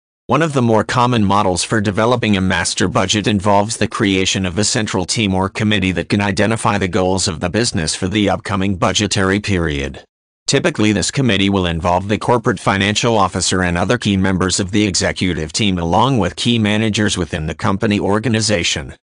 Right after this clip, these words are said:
The idea is to use historical data along with projections of income during the upcoming budget period to develop an informed idea of how much revenue the company is likely to generate.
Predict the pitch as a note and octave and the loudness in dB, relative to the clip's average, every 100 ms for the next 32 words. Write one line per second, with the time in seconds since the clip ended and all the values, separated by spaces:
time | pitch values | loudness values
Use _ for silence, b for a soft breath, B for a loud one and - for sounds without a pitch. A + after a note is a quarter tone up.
0 | _ _ G#2+ G#2+ G#2+ G2+ F#2 G2 F2+ - | _ _ -2 0 0 0 0 0 -2 -4
1 | - F#2 G#2+ A#2 A2+ G#2 - A2 A2 F2 | -2 0 0 0 0 0 2 2 2 0
2 | D#2 F2+ G#2 G#2+ G#2 G2+ G2 G#2 G#2 - | -4 -2 0 2 2 2 2 2 -2 -2
3 | A#2 F#2+ G#2+ F#2 - G#2 F#2+ F2+ A2+ G#2 | -2 0 0 0 0 0 0 -2 -2 0
4 | A#2 G#2 G2 G#2 G2 G#2 D#3+ - B2 G2+ | 0 2 2 2 2 2 0 0 0 0
5 | F#2 A#2 G#2 G#2 - C3+ D3 D3+ A2 A#2+ | 0 0 2 0 0 2 2 2 0 -2
6 | G2+ G#2 A2+ B2+ G2 G2 - A2+ A#2 A2 | 0 0 0 2 2 2 2 2 2 2
7 | G2+ G2 A2 G#2+ F#2 G2+ F#2+ F#2 - A#2 | -2 0 2 2 0 -2 0 0 0 0
8 | G#2+ A2 G#2 F#2+ - A2 G#2+ F2+ F2+ D#2+ | 0 0 0 -2 -2 -2 0 0 -2 0
9 | F#2 G#2+ G#2+ F#2+ - G2 D#2+ G2+ F2 D2+ | 0 0 0 0 0 -2 0 0 0 -2
10 | C#2+ B1+ - | -4 -6 -12